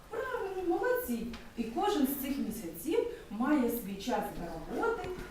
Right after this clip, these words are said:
та для відпочинку. Давайте назвемо робочі дні тижня. Катя, будь ласка.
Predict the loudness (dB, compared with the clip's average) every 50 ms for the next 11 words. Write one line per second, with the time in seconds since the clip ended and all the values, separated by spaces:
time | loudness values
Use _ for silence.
0 | -2 2 4 4 4 4 2 0 -2 -4 -6 -6 -6 -4 -2 0 2 2 2 2
1 | 0 0 -2 -2 0 0 -2 0 0 -2 -4 -4 -6 -6 -8 -10 -14 -14 -16 -14
2 | -8 -4 -2 0 2 2 0 -2 -4 -4 -6 -6 -6 -6 -6 -4 -2 -2 -2 -2
3 | -4 -4 -2 0 2 2 4 4 2 2 0 0 0 -2 0 2 2 0 0 -2
4 | -2 -6 -6 -8 -10 -12 -12 -12 -14 -14 -16 -20 -20 -20 -20 -20 -18 -18 -20 -20
5 | -20 -20 -20 -14 -6 0 0 0 0 0 -2 -2 -2 -2 -2 -4 -4 -6 -6